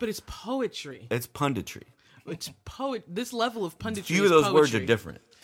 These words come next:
Speaker 1: Well,
Speaker 2: Few
Speaker 1: see,
Speaker 2: of those letters are different.
Speaker 1: well, uh, what I'm talking about as poetry, as far as how much can be told with such refined economy of language, because she's basically saying
Speaker 2: You
Speaker 1: he's
Speaker 2: think
Speaker 1: a
Speaker 2: this
Speaker 1: misogyn-
Speaker 2: bitch is evil?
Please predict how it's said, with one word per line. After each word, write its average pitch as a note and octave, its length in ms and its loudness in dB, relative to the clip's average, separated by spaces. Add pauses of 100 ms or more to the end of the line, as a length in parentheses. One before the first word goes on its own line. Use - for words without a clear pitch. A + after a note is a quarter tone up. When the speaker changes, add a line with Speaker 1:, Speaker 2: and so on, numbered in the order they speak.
(320)
Speaker 1:
Well, C#4 240 4
Speaker 2:
Few D#4+ 160 0
Speaker 1:
see, F3+ 80 6
Speaker 2:
of F3+ 60 8
those D#3 120 6
letters C#3+ 260 8
are A2+ 60 2
different. F#2+ 420 2
Speaker 1:
well, C4 300 -2
uh, B3 80 -2
what C4 220 -2
I'm C#4+ 160 -4
talking C4+ 340 -8
about E3+ 320 -4
as D3 260 -12
poetry, F3 520 -10
as B2+ 180 -12
far F3+ 240 -8
as D#3 220 -8
how - 180 -12
much A3 300 -12
can F3 240 -12
be C#3+ 140 -12
told D3+ 460 -12
with B2+ 140 -14
such - 420 -16 (200)
refined D#3 520 -10
economy C3+ 520 -10
of A#2+ 100 -16
language, B2 460 -18
because D3 420 -10 (180)
she's G#3 160 -12
basically B3+ 440 -4
saying G#3+ 220 -2
Speaker 2:
You G#3 60 2
Speaker 1:
he's - 120 0
Speaker 2:
think B2 140 4
Speaker 1:
a - 20 -2
Speaker 2:
this G2+ 100 4
Speaker 1:
misogyn- - 100 4
Speaker 2:
bitch F#2 180 2
is E2+ 120 -6
evil? D2+ 340 -2